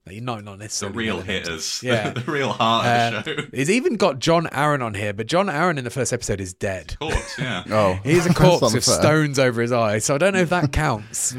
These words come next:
Speaker 1: <laughs> But yeah.
Speaker 3: Everyone's favourite character.
Speaker 1: And Hodor. Hodor was on the list as well. You missed Hodor.
Speaker 2: Oh, man.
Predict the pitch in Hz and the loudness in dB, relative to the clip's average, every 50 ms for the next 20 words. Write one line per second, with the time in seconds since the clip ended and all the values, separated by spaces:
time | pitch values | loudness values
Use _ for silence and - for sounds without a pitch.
0 | 117 - - 143 123 - - 123 117 120 127 120 110 101 - _ _ - - 104 | -10 -12 -14 -16 -12 -8 -6 -6 -4 -2 -2 -4 -4 -6 -10 _ _ -10 -6 -4
1 | 101 95 104 98 - - 107 98 90 90 85 - 85 82 80 - - - 78 78 | -2 -2 -2 -2 -2 0 0 2 2 0 -2 -2 -2 -2 -2 -4 -6 -10 -10 -10
2 | - _ _ _ _ 107 113 - - 139 131 131 151 180 190 175 135 110 98 87 | -12 _ _ _ _ _ -10 -4 -4 -2 0 2 2 2 4 4 2 0 0 -4
3 | - _ 107 120 135 131 131 120 113 110 113 107 104 104 98 95 87 78 - - | -8 _ -4 -2 -2 0 0 0 0 0 -2 -2 -4 -4 -6 -6 -8 -10 -12 -12
4 | - - - 107 104 104 104 98 95 92 92 95 101 101 98 101 - - - 92 | -12 -12 -12 -12 -10 -8 -8 -8 -8 -10 -12 -14 -16 -16 -16 -16 -16 -14 -12 -12
5 | 90 87 87 87 90 101 113 123 123 127 127 123 123 123 123 | -12 -12 -14 -14 -16 -14 -12 -10 -8 -8 -6 -6 -6 -6 -8